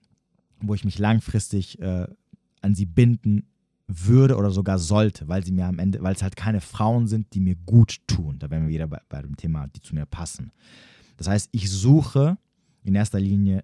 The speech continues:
nicht nach Frauen, die ich mega anziehend finde, sondern ich suche nach Frauen, die ich, natürlich optisch, ja, safe, definitiv, die ein gewisses Maß erfüllen, was ich, was mir, was ich als attraktiv empfinde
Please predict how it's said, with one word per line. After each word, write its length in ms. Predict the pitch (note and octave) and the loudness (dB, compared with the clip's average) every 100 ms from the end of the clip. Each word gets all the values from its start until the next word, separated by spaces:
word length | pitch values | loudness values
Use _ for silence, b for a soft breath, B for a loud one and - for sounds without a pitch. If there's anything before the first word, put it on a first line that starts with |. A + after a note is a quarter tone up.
| _ | _
nicht 340 | G2+ G2+ - | 0 0 -2
nach 160 | F#2 F2 | -6 -6
Frauen, 460 | - G2+ G#2 F#2+ - | -4 -2 0 0 -2
die 60 | F2+ | -6
ich 120 | E2+ | -2
mega 380 | F#2 G2 G2+ D2 _ | 2 2 0 -6 _
anziehend 480 | G#2+ A#2+ - G2 F2 | 0 0 0 -2 -4
finde, 260 | - G2+ | -2 -2
sondern 180 | F#2+ F#2 | -2 -2
ich 60 | F2 | -4
suche 140 | G2 | -4
nach 140 | F#2+ F2 | -4 -4
Frauen, 440 | - G2+ A2 A2 b b b b b _ _ G2 | -4 0 0 -2 b b b b b _ _ -6
die 240 | G2 F2+ | -4 -4
ich, 240 | E2+ - _ | -8 -12 _
natürlich 340 | G2 B2 G#2+ - | 0 2 2 0
optisch, 480 | G2+ - D#3+ E3 | -4 0 -2 -2
ja, 220 | D#2 F2 A#2 | -8 -8 -8
safe, 380 | - E2 A#2+ | -6 -4 -4
definitiv, 680 | - C#2+ D#2 D2 G#2 D3+ - b b - | -4 -2 -2 0 -2 -2 -6 b b -8
die 80 | F2 | -4
ein 100 | F2 | -4
gewisses 460 | D#2+ G2+ F2+ - | -4 -6 -6 -4
Maß 400 | F#2 F#2+ F#2+ - - | -2 -2 -2 -6 -10
erfüllen, 500 | F#2+ - A#2 G#2+ G2 | -10 -4 0 2 2
was 180 | F2 - | 0 -4
ich, 320 | G#2 - - _ _ _ - | -6 -6 -10 _ _ _ -10
was 200 | F2 F2+ | -6 -4
mir, 160 | E2 - - | -4 -6 -18
was 640 | G1+ D#2+ D#2+ - E2 E2 - | -12 -10 -12 -12 -12 -10 -10
ich 120 | F2+ | -10
als 160 | D#2+ - | -10 -12
attraktiv 520 | - D2+ - A#2 A2+ | -14 -14 -8 -4 -2
empfinde 600 | C#3 B2+ D3 D3 E3 | 0 0 2 2 2